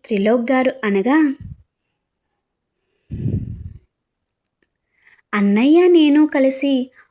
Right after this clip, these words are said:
ఒకేసారి చేసుకుంటాం పెదనాన్న, ఒకేసారి ఒకే మండపంలో." అన్నయ్య అమ్ములు మెడలో తాళి కట్టే టైంలోనే అవినాష్తో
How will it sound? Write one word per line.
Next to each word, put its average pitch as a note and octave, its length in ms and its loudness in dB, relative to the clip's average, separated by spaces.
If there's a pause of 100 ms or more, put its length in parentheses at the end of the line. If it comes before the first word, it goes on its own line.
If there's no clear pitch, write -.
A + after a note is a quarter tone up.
(100)
ఒకేసారి C#4+ 560 0
చేసుకుంటాం C4+ 760 2
పెదనాన్న, A3 680 -2 (460)
ఒకేసారి A#3+ 800 -2 (280)
ఒకే G3 340 -2
మండపంలో." A#3+ 800 0 (520)
అన్నయ్య C4 480 0 (180)
అమ్ములు G3+ 360 0
మెడలో D4 400 2
తాళి B3+ 320 -2
కట్టే B3+ 380 -4
టైంలోనే A3+ 920 -2 (440)
అవినాష్తో C4+ 880 0